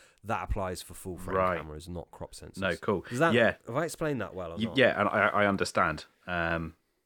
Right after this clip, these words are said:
Speaker 2: whether, I think some people who are sort of listening to this and into sort of photography will understand. Some people will get a little bit lost on it. But that's actually, again, for me, is really good 'cause, yeah, I've got a crop sense camera and I've been out and I've bought a f-,
Speaker 1: Yeah.
Speaker 2: uh, secondhand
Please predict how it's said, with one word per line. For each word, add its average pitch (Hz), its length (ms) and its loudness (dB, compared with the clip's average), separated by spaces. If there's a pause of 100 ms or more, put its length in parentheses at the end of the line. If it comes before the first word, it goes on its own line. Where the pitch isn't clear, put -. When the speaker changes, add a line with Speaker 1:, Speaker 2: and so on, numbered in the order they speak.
(720)
Speaker 2:
whether, 101 280 2 (500)
I 90 60 -6
think 101 180 0
some 104 180 4
people 92 320 2
who 90 180 6
are 87 120 4 (100)
sort - 220 -4
of - 120 -6
listening 85 340 -4
to 82 100 -10
this 82 340 -2 (160)
and 87 120 -12
into 87 300 -6
sort - 180 -8
of - 60 -12
photography - 400 -4
will 82 120 0
understand. 85 420 0
Some 87 160 0
people 82 300 -4
will 80 80 0
get - 180 -6
a 76 60 -2
little 78 160 -2
bit 80 100 -2
lost 85 240 0
on 87 100 -2
it. 87 160 2 (520)
But 95 100 2
that's 104 220 4
actually, 95 240 2
again, 90 260 2
for 92 140 -2
me, 92 160 2
is 80 100 -4
really 85 140 -2
good 80 200 0
'cause, 82 220 -8
yeah, 80 160 0
I've 98 160 0
got - 160 -2
a 85 60 -6 (120)
crop - 300 -2
sense - 560 -4 (100)
camera 82 520 0 (120)
and 85 120 -4
I've 85 120 -4
been 92 140 0
out 85 160 2
and 87 100 0
I've 85 120 0
bought 85 220 2
a - 20 -2
f-, - 160 -6
Speaker 1:
Yeah. 104 260 0
Speaker 2:
uh, 82 160 2
secondhand 82 720 -2